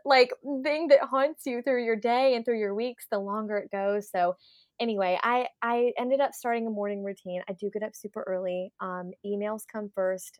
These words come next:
as many as I can get done, and then I just get done whatever needs to get done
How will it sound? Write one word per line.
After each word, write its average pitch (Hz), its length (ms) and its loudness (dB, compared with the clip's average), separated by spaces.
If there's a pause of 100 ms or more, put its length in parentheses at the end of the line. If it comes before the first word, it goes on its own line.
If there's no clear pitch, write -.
as 180 120 -4
many 175 240 -6
as 180 100 0
I 190 80 -6
can 196 140 -12
get 214 180 -10
done, 175 420 -8
and 202 160 -4
then 226 140 -6
I 262 100 -8
just 269 260 -4 (440)
get 220 120 0
done 233 200 -2
whatever 240 220 -4
needs 240 240 -2
to 233 100 -6
get 196 160 -4
done 220 420 -4